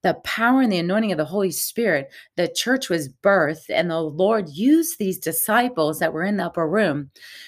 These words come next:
to be led by the Spirit of God, then, and to be led by the word that he was sharing for them to sh-,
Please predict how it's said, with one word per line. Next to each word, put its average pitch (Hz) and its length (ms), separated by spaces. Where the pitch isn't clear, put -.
to 214 140
be 196 160
led 247 300
by 302 100
the 294 120
Spirit 190 420
of 160 160
God, 151 420
then, 185 340
and 202 460
to 214 160
be 190 160
led 220 280
by 233 120
the 165 140
word 208 440
that 180 160
he - 160
was 165 240
sharing 233 540
for 190 160
them 185 240
to 160 240
sh-, - 260